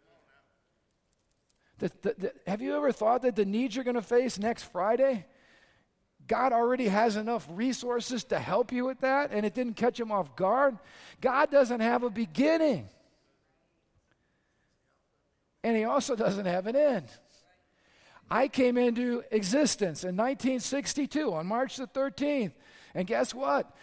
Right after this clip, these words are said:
When I look in the mirror, I realize my end is getting closer and closer every single day. I'm like,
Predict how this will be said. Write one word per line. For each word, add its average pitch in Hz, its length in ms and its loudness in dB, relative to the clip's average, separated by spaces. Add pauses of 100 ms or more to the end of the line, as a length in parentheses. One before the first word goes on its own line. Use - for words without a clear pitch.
(160)
When 202 140 -4
I 190 80 2
look 269 240 0
in 254 80 -2
the 247 80 0
mirror, 254 380 0
I 220 60 2
realize 240 580 0
my 240 160 0
end 285 300 2
is 196 120 0
getting 233 280 0
closer 262 500 -2
and 214 120 -2
closer 254 520 -4
every 165 260 -6
single 220 400 -4
day. 294 460 -6 (1040)
I'm 160 160 -12
like, 127 320 -12